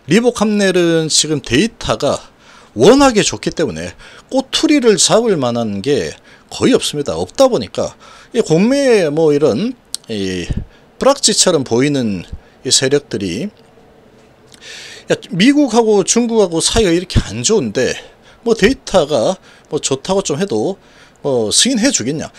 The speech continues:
이런 말도 안 되는 소리들을 좀 해야 됐는데, 그런 부분 가지고 또, 어, 또 계속 이렇게 핑계 삼아서 주가를 누르는, 어, 그런 또 구실을 또 할 수 있는 거죠. 뭐 마음 갖다 붙이면 되니까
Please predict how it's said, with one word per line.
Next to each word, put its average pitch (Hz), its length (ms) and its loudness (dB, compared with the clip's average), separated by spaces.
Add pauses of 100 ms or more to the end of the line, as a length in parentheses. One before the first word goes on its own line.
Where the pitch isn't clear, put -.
(100)
이런 311 280 0
말도 135 340 0
안 233 80 2
되는 202 160 2
소리들을 135 520 -2
좀 123 220 -6
해야 170 160 -4
됐는데, 92 500 -8 (540)
그런 320 220 4
부분 320 340 0
가지고 175 400 -4
또, 107 320 -6 (440)
어, 73 260 -16
또 107 100 -8
계속 95 380 -4
이렇게 92 460 -6 (680)
핑계 208 380 0
삼아서 110 560 -4 (360)
주가를 160 480 -2
누르는, 127 560 -4 (340)
어, 143 220 -20 (100)
그런 127 300 -4
또 101 140 -4
구실을 127 680 -2 (400)
또 92 80 -14
할 277 180 0
수 - 120 2
있는 135 160 -4
거죠. 76 220 -6 (400)
뭐 170 140 -4
마음 107 320 -2
갖다 - 420 -4
붙이면 339 280 0
되니까 180 280 -6